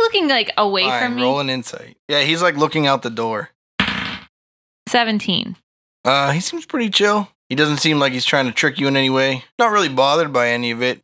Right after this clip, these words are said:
Speaker 1: Well, I went and I inspected the body of the general, and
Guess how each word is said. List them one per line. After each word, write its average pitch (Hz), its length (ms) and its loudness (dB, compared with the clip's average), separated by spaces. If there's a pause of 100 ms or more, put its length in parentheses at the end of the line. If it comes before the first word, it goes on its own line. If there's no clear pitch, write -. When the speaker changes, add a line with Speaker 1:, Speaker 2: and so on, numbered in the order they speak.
Speaker 1:
Well, 240 480 0
I 214 180 -2
went 247 320 -2
and 233 140 0
I 220 100 0
inspected 196 580 -4
the 180 80 -2
body 160 720 -2 (200)
of 175 120 0
the 147 120 0
general, 98 520 -2 (100)
and 170 460 -2